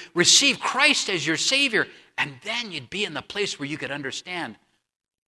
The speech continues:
the comfort of God. Remember, apply, watch, trust. Only trust him.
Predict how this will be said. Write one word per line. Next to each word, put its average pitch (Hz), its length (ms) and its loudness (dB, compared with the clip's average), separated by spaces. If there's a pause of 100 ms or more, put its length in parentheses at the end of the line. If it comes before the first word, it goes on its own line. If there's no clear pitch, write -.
(720)
the - 80 -4
comfort - 600 -12 (240)
of 95 180 -14
God. 92 280 -8 (1800)
Remember, 135 440 2 (960)
apply, 147 540 -2 (1900)
watch, - 600 -8 (1800)
trust. - 840 -12 (2000)
Only 117 280 -4
trust - 400 -10
him. - 80 -20